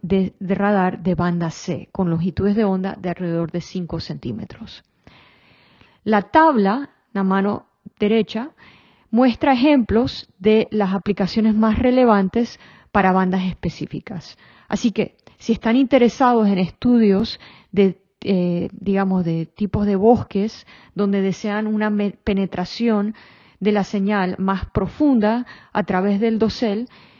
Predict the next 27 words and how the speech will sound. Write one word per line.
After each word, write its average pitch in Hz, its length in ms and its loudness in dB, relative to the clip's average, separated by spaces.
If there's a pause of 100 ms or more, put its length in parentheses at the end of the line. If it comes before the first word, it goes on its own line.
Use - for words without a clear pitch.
(420)
y 208 400 2
desean 196 420 0
información 208 680 0
sobre 185 320 -2
la 180 100 -4
estructura 262 680 0
del 247 140 2
bosque, 208 480 -2 (340)
entonces 240 460 2
optarían 233 720 0
por 220 340 2
las 196 200 0
bandas 190 540 -2
L 190 460 0
o 170 180 -2
P. - 400 -10 (1080)
Si 254 220 0
les 233 120 4
interesa 247 580 4
estudios 262 560 0
agrícolas, 277 760 2
donde 208 260 2
la 196 100 2
biomasa 208 520 0
no 214 180 2
es 214 160 0
tan 220 500 2